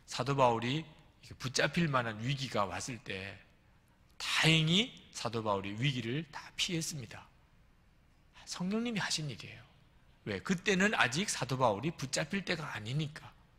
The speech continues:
그런데 사도 바울이 그것만 생각하고 예루살렘에도 막 환란이 있고 어려운 일이 있는 걸 알고 "아, 피해야지." 하고 예루살렘에서 피해서 나왔다면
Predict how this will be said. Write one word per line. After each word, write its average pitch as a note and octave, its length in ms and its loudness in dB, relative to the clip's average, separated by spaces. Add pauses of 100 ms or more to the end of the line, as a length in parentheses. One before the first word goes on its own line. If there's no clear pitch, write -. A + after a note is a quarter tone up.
(1300)
그런데 G3+ 540 4
사도 G#3 300 6
바울이 G#3+ 320 8
그것만 A3+ 480 6
생각하고 C3 640 0 (360)
예루살렘에도 C#3+ 880 4 (380)
막 F2+ 200 -10
환란이 C#3 420 4
있고 C#3+ 360 0
어려운 B2 300 0
일이 A#2 200 -2
있는 A#2 220 -4
걸 B2 120 0
알고 G2 920 0
"아, F#2 360 0
피해야지." G2+ 720 0
하고 F#3+ 560 2 (160)
예루살렘에서 C3+ 880 0 (340)
피해서 C3 380 0
나왔다면 A#2 800 4